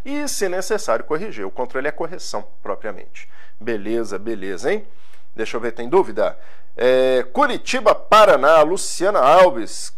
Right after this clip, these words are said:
Quantos graus tá fazendo aí em Curitiba, hein? Deve tá um frio hoje, fez um frio danado aqui. Então, beleza, beleza, beleza. Deixa eu ver. É, imagina uma pirâmide, o topo no estratégico, sim, o meio ficou, o estático não, tático, tático, <laughs> estático,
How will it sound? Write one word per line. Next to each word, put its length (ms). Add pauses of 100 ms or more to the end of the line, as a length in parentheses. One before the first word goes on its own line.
(140)
Quantos 460
graus 300
tá 100
fazendo 380
aí 60
em 40
Curitiba, 680
hein? 120
Deve 180
tá 100
um 80
frio 340
hoje, 180
fez 220
um 100
frio 220
danado 260
aqui. 320 (500)
Então, 160
beleza, 320
beleza, 280
beleza. 420
Deixa 460
eu 100
ver. 360 (380)
É, 680
imagina 400
uma 80
pirâmide, 560
o 40
topo 380
no 100
estratégico, 760
sim, 400
o 40
meio 200
ficou, 200 (240)
o 460
estático 480
não, 180
tático, 560 (300)
tático, 480
<laughs> 80
estático, 500